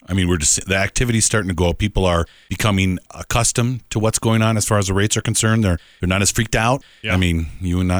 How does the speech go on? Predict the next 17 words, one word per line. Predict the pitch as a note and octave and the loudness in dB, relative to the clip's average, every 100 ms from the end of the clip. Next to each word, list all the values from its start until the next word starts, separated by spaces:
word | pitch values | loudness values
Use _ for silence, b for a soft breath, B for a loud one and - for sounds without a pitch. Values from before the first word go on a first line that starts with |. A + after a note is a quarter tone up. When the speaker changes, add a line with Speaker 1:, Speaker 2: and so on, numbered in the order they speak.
| - | 0
Speaker 1:
uh, | E2+ D#2+ | -4 -2
I'm | E2 G#2 | -2 0
old | G2+ G#2 | 2 2
enough | G2 G2+ - | 2 0 -2
to | F2+ | -2
remember | F2 D#2+ G2+ F#2 | -2 0 0 0
when | F2+ A2 | 0 0
they | G2 | 0
were | F2+ | 0
double | E2 F#2 F2 | 0 0 0
digits, | E2 G2 F#2+ D#2 D#2+ | 0 -2 -2 -4 -4
man. | D#2 D2+ | -2 -2
Speaker 2:
Eighteen | C3+ D3+ C#3 | -4 -6 -6
percent | D3 - F3 | -6 -4 -4
in | C#3+ | -4
Carter. | C3+ F3+ C#3 | -2 0 0
Speaker 1:
Dude. | B2 G#2+ G#2 E3+ E2+ | 2 0 2 0 0